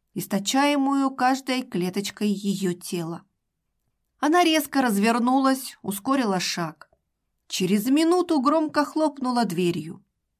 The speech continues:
«Эва!» послышалось следом и глухой стук кулака.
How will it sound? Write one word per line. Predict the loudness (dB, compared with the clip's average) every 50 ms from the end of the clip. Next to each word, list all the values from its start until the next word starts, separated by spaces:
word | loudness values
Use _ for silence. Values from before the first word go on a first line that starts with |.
| _ _ _ _ _ _ _ -2
«Эва!» | 0 2 4 4 6 4 4 2 0 -4 -6 -8 _ _ _ _ _ _ _ _ _ _ _ _
послышалось | -6 -4 -2 0 0 0 2 2 0 2 2 2 2 2 0 -2
следом | 0 2 2 4 2 2 0 -2 -4 -6 -12 _ _ _ _ _
и | -4 -2
глухой | 0 0 0 0 0 0 0 2 2 2 0
стук | -2 -6 -6 -6 -6 -6 -8 _
кулака. | -6 -4 -4 -4 -4 -8 -10 -10 -10 -10 -10 -12